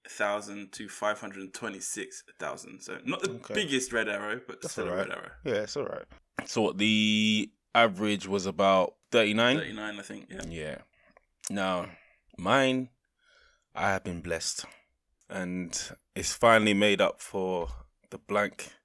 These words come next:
Speaker 2: debacle in game week twenty-nine. So I finished on sixty-five points.
Speaker 1: Oof. Oof.
Speaker 2: Uh, yep. Uh, two hundred sixty-seven thousand rank. I saw I had Mendy in goal, which got me seven points. I had Digne,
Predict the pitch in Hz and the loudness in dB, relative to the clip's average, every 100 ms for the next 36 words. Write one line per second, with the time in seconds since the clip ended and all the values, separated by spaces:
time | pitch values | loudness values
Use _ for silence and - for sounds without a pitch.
0 | _ _ _ _ _ _ - - - - | _ _ _ _ _ _ -20 -4 -4 -4
1 | - - 98 - - 85 - - - _ | 4 4 4 0 -6 -8 -10 -16 -18 _
2 | - 92 - 98 92 92 - 92 92 92 | -12 -12 -6 -4 -4 -8 -8 -8 -6 -6
3 | 87 - _ _ - 101 113 123 110 110 | -8 -12 _ _ 6 8 8 8 2 0
4 | 98 - - 104 101 98 92 101 92 - | 0 -2 -4 -8 2 2 2 -2 -6 -8
5 | - - - _ _ - 247 - - - | -12 -14 -16 _ _ -16 -14 -14 -18 -20
6 | - _ _ _ _ _ _ _ _ - | -20 _ _ _ _ _ _ _ _ -12
7 | 240 294 - - - - - 180 - _ | -8 -8 -10 -14 -14 -16 -12 -6 -6 _
8 | _ _ _ _ - _ - - 101 95 | _ _ _ _ -20 _ -12 0 2 2
9 | - - 190 156 139 139 117 113 101 113 | 2 8 10 10 2 0 2 2 6 6
10 | 107 101 107 117 - - - - - _ | 6 4 4 4 2 -6 -16 -16 -20 _
11 | - 117 - 131 127 117 120 135 131 131 | 4 6 8 8 8 4 2 2 4 2
12 | 135 - 110 107 117 113 113 104 107 92 | 2 -2 0 6 10 10 8 0 -4 -2
13 | - 117 113 - 120 107 - - 101 98 | 0 2 0 4 2 4 -2 -4 -4 -4
14 | - 123 117 113 120 | 0 0 4 4 2